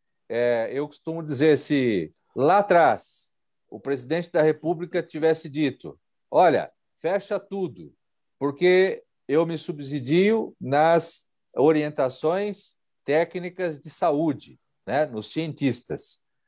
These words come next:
certamente nós teríamos governadores dizendo o seguinte, "Não, abra tudo." Ou seja, <laughs> é uma decisão que foi motivada por interesse político e não por técnica. E nós sabemos disso, né?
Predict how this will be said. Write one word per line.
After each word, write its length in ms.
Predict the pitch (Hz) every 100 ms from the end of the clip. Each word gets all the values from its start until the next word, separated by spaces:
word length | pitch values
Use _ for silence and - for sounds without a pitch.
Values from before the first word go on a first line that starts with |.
| _
certamente 680 | - 160 185 175 156 180 -
nós 200 | 170 165
teríamos 580 | 165 143 147 165 131 98
governadores 760 | 110 117 127 127 110 127 170 165
dizendo 320 | 170 156 180
o 40 |
seguinte, 460 | 165 180 160 135 120
"Não, 200 | 180 151
abra 320 | 170 233 247
tudo." 340 | - 202 143
Ou 880 | - _ _ _ _ _ _ _ _
seja, 280 | 151 139 135
<laughs> 300 | 135 - 98
é 100 | 151
uma 180 | 190 202
decisão 720 | 190 185 135 110 180 226 104 _ _ _ -
que 80 | 127
foi 160 | 175
motivada 600 | 165 156 120 104 147 190
por 180 | 156 165
interesse 480 | 185 185 185 202 226
político 840 | 196 277 208 254 - - - 160 -
e 100 | 120
não 220 | 151 240
por 160 | 294
técnica. 800 | 262 156 131 113 95 80 - 76 - _
E 80 | 143
nós 160 | 147 170
sabemos 640 | 277 214 185 254 135 87
disso, 420 | 90 76 - _ _
né? 260 | 104 202